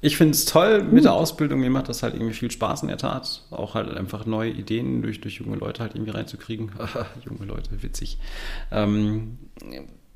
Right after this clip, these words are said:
Speaker 1: aber ich find's halt irgendwie schön, auch einfach halt die, die teilhaben zu lassen und, und, ähm, da halt irgendwie in, in die Marketingwelt halt irgendwie mitzunehmen. Und ich glaube, bisher haben wir da eigentlich relativ gutes Feedback bekommen,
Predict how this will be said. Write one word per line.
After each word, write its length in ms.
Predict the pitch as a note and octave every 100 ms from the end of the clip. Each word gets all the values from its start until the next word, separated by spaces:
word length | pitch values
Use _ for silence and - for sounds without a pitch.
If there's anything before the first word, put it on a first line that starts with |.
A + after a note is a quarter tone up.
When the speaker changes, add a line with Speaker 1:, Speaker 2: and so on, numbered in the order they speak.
| - -
Speaker 1:
aber 180 | A2 G2+
ich 100 | G2+
find's 180 | - -
halt 80 | F2
irgendwie 160 | F#2+
schön, 280 | G2 - C#3 A#2
auch 80 |
einfach 300 | - F#2 G2+
halt 220 | G#2+ F#2+ -
die, 120 | G2
die 140 | -
teilhaben 480 | - G2 G#2 A2+ G#2+
zu 100 | -
lassen 340 | G2+ G2 G2 G2
und, 360 | G2 F#2+ -
und, 400 | F#2+ F#2 F#2+ - -
ähm, 340 | F2+ F2 - -
da 200 | - C#2
halt 160 | G2 F#2+
irgendwie 320 | - G2 G2
in, 260 | - F#2+ G2
in 140 | G2
die 80 | F#2
Marketingwelt 720 | F#2 - B2 A2+ G#2 G2+ A2
halt 120 | G#2
irgendwie 300 | - G#2 G#2 G2+
mitzunehmen. 680 | G#2+ - G#2 G#2+ G#2+ G#2 G2+
Und 340 | F#2+ F#2+ -
ich 200 | - -
glaube, 460 | - E2+ F#2 G2 G2 - - - - - - -
bisher 600 | F#2 G#2+ A#2 A#2 A2+ - A1+ - - G1+ - - -
haben 240 | - G2+
wir 80 | G2+
da 180 | G2 G2
eigentlich 340 | E2+ G2+ - G2
relativ 480 | G2 G2 G2 - -
gutes 280 | - C#3 D3+
Feedback 360 | - D3+ C3 -
bekommen, 480 | A2+ B2 A#2 C3